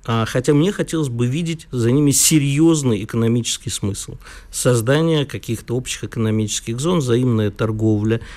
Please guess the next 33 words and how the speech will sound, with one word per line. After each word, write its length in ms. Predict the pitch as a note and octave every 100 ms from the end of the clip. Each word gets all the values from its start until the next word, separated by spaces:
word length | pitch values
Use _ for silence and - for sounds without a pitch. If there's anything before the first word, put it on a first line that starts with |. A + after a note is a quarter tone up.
| -
не 220 | - C3 A2+
в 60 |
долларе 380 | C#3+ A3 G#3 D3+
и 20 |
так 240 | D3 C#3 A#2
далее. 300 | B2+ - -
Э, 20 |
на 200 | - G3+
этот 280 | A3 D3+ -
путь 180 | F3
уже 220 | C#3+ A#2+ B2
стали. 340 | - G#2 G2
Вот 160 | A2 A2
Бразилия 460 | G#2+ A2 D3 B2
с 80 | -
Китаем, 380 | A2+ G2+ A2 G#2+
значит, 200 | A2+ -
переходит 440 | G2+ G#2 C3 A#2
на 100 | G#2
торговлю 520 | - A2 A2 G#2+ -
в 100 | G#2 A#2
юане. 340 | G#2+ G#2 B2+
К 60 | -
сожалению, 500 | C3 E3+ F3+ A2+ G2+ - -
не 200 | B2+ D#3
в 100 | C3+
рублях. 680 | A2+ A2 A2 - - - -
<laughs> 200 | - - C#3+
Ну, 100 | C#3+
чё 180 | -
ж 120 | D#3+ -
уж 100 | -
поделать. 500 | - - - -